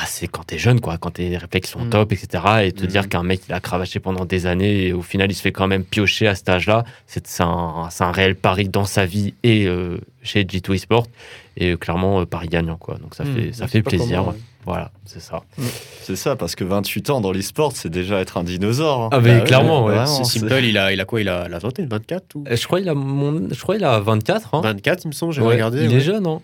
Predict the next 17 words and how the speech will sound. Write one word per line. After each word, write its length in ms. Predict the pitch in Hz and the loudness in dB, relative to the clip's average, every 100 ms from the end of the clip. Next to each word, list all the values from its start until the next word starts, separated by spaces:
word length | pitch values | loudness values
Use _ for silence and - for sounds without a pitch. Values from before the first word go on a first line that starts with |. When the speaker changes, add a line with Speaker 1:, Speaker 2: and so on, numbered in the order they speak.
| - | -6
Speaker 3:
Mmh. 120 | 147 | -2
Speaker 1:
encore. 360 | 185 185 185 180 180 175 175 - _ _ _ _ | 2 2 2 0 -4 -8 -12 -18 _ _ _ _
Et, 100 | 117 | -2
euh, 180 | 107 101 | 2 2
il 140 | 95 95 | 2 2
a 60 | |
encore, 400 | 92 - 107 98 | 2 2 2 2
euh, 60 | 90 | 0
clairement, 520 | - 95 101 107 98 | -2 0 0 0 0
euh, 200 | 92 90 | -2 -2
de 40 | 85 | -4
l'espace, 400 | 90 - 87 95 | -4 -4 -2 0
enfin, 240 | 92 - 87 | 0 0 -2
de 60 | |
la 100 | 82 | 0
marge, 380 | 85 90 98 92 | 0 2 2 0
euh, 140 | 82 | -6